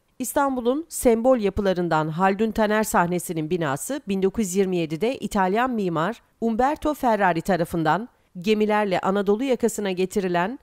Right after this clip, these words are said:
yaş sebze ve meyvelerin mezatının yapılacağı hal olarak inşa edildi. Zamanla birçok plansız eklemeler yapılan bina,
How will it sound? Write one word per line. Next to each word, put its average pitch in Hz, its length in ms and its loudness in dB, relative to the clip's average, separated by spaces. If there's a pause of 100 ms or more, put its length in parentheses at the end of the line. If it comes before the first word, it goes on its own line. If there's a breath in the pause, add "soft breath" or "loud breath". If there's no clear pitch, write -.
(160)
yaş 208 240 2
sebze 208 460 0
ve 233 80 4
meyvelerin 190 560 0
mezatının 202 500 -2
yapılacağı 214 640 0
hal 214 400 0
olarak 156 440 0
inşa 165 360 0
edildi. 143 380 -4 (220 soft breath)
Zamanla 180 580 0
birçok 220 360 -2
plansız 190 460 -2
eklemeler 175 540 0
yapılan 156 460 -2
bina, 170 340 -4